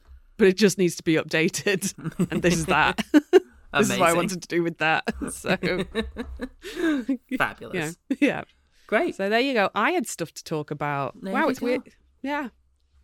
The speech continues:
Speaker 1: Look at that.
Speaker 2: Loved it. Great.
Speaker 1: I forgot
Speaker 2: Amazing.
Speaker 1: until about
Speaker 2: Rex.
Speaker 1: two minutes ago. <laughs> I did my homework. I have
Speaker 2: Well,
Speaker 1: something
Speaker 2: well
Speaker 1: to bring to
Speaker 2: handled.
Speaker 1: the table.
Speaker 2: Good stuff. <laughs> Hooray.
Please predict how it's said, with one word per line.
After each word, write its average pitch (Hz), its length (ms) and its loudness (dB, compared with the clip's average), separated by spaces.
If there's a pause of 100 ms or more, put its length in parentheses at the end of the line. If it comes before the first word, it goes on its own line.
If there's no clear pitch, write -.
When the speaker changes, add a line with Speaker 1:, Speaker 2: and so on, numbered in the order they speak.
(260)
Speaker 1:
Look 170 120 -16
at 185 80 -6
that. 277 180 -8 (440)
Speaker 2:
Loved 143 300 -8
it. 110 140 -10 (220)
Great. 139 280 -4
Speaker 1:
I - 80 -10
forgot 202 320 4
Speaker 2:
Amazing. 160 160 2
Speaker 1:
until 190 180 0
about 160 260 0
Speaker 2:
Rex. - 580 -6
Speaker 1:
two 196 220 2
minutes 175 320 0
ago. 151 420 -2 (600)
<laughs> 254 600 -2
I 254 160 0
did 285 160 -4
my 277 140 -2
homework. 277 640 0
I 269 100 -2
have - 0 -
Speaker 2:
Well, 339 60 2
Speaker 1:
something 320 360 2
Speaker 2:
well 262 100 2
Speaker 1:
to 294 40 4
bring 339 240 6
to - 60 -4
Speaker 2:
handled. 233 80 -2
Speaker 1:
the 285 60 6
table. 320 540 4
Speaker 2:
Good 254 120 -2
stuff. 269 380 -8 (560)
<laughs> - 0 - (1000)
Hooray. 254 540 2